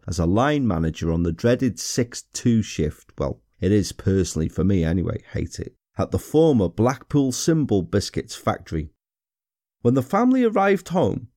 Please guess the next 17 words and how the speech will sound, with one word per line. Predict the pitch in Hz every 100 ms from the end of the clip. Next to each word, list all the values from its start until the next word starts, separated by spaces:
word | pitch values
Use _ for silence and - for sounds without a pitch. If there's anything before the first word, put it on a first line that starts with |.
| _
Annette | - 117 139 104
raced | 123 196 170 -
upstairs | 196 - - 180 87 82
to | 107
her | 104
bedroom, | 139 139 - 85 80 80 _
where | - 82
she | -
changed | - 95 85 -
out | 131
of | -
a | 147
school | - - 165 151
uniform | 151 170 107 - 80 82 -
into | - 90 -
a | 82
t-shirt, | - - 123 117 95 120 165